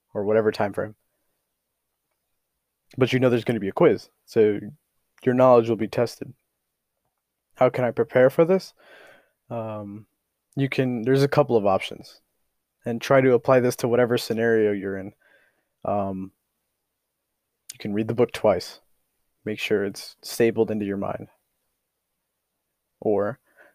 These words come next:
while you read the book at your own pace, you can take notes and then write what you think as you read it. Or every time you finish a chapter, review the chapter. What I like to do when I read books just to remember them is after I finish,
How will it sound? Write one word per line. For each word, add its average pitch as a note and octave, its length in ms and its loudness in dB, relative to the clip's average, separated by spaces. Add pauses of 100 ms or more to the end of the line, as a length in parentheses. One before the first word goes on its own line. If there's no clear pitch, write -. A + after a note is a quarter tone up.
(100)
while A2 220 -2
you G#2+ 140 -6
read B2 220 2
the A2 80 0
book G#2 460 2
at - 200 -4
your A2 140 4
own A#2 140 0
pace, A2 320 0
you G#2 80 -10
can A#2 120 -8
take - 260 -4
notes A2+ 520 0 (520)
and A2 180 -4
then G#2 220 -4
write A#2+ 260 6
what B2 300 -2
you A#2 60 -12
think - 520 -6 (160)
as A2 240 2
you A2 120 -4
read G#2+ 240 -4
it. - 140 -4 (140)
Or G#2+ 380 0 (420)
every A#2+ 180 -2
time B2 200 -4
you A2+ 80 -6
finish A#2 300 -6
a - 40 -16
chapter, A2 400 -4
review G#2+ 360 -2
the A2 100 -4
chapter. G#2 520 -2 (340)
What A2+ 120 -2
I A2+ 80 4
like A2+ 180 2
to B2 80 -8
do A2+ 160 -6
when A2 120 -8
I G#2+ 40 -8
read A2 240 -6
books A#2 220 0
just - 240 -6
to G#2+ 100 -2
remember A2 360 -2
them B2+ 180 2
is G#2+ 80 -4
after G#2 260 0
I G#2 40 0
finish, - 460 -6